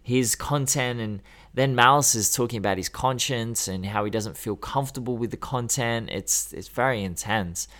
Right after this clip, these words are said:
And in two thousand and ten, I'll talk about the breakup now, at a concert, Malice made the announcement they'd be dropping solo albums.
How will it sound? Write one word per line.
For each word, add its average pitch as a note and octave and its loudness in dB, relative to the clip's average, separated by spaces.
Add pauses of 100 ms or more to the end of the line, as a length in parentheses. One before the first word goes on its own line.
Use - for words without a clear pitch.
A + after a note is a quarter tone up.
(300)
And B2+ 2
in C3+ 2
two D3 -2
thousand C3+ 4
and G#2+ -6
ten, C3 2
I'll G2+ 2
talk - -8
about G#2 -2
the F2 -6
breakup G#2 0
now, F2 0 (300)
at G#2 2
a A2 2
concert, A2+ 0
Malice A2+ 2
made G#2+ -4
the G2+ -2
announcement G2 -2
they'd G2 0
be G2 -6
dropping F#2+ -4
solo A2+ 2
albums. E2+ -2